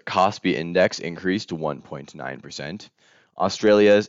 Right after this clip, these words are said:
S and P A S X two hundred Index advanced one point two percent, and India's S and P B S E Sensex thirty Index moved one point four percent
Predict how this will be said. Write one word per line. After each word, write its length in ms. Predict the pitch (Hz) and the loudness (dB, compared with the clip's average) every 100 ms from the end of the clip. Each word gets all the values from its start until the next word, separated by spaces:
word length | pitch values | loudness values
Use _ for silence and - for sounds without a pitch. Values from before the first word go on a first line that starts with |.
| - | 0
S 220 | 104 - | -2 0
and 180 | 101 95 | -4 -4
P 220 | 107 101 | -6 -4
A 160 | 87 92 | 0 2
S 160 | 92 | 2
X 260 | 98 90 - - | 2 0 -2 -8
two 180 | 107 | -4
hundred 360 | 95 117 120 98 | -2 -2 -4 -8
Index 380 | 78 85 90 - | -8 -6 -6 -6
advanced 500 | 82 90 85 - - | -12 -8 -8 -10 -14
one 360 | 60 90 82 | -10 -8 -8
point 300 | 76 78 73 | -10 -14 -12
two 180 | - 139 | -4 -4
percent, 480 | 127 101 101 117 139 _ _ _ 117 | -2 -4 -2 -2 -6 _ _ _ -2
and 280 | 135 175 | 0 0
India's 540 | 180 117 110 113 127 - | -2 -2 2 4 4 2
S 240 | - 92 113 | -2 -2 0
and 180 | 120 117 | -2 -2
P 300 | 113 110 - | -2 -2 -2
B 240 | 104 95 | 0 0
S 180 | 95 - | 0 -2
E 140 | 92 | -4
Sensex 560 | 90 92 87 - 90 - | -4 -4 -6 -2 -2 -2
thirty 420 | - 127 135 92 | -4 -2 0 -2
Index 340 | 87 92 95 | -2 -4 -4
moved 240 | 90 92 90 | -6 -8 -8
one 300 | 73 85 85 | -10 -8 -6
point 240 | 117 110 | -6 -6
four 220 | - 135 | -2 -2
percent 400 | 135 90 85 92 | -2 -8 -12 -14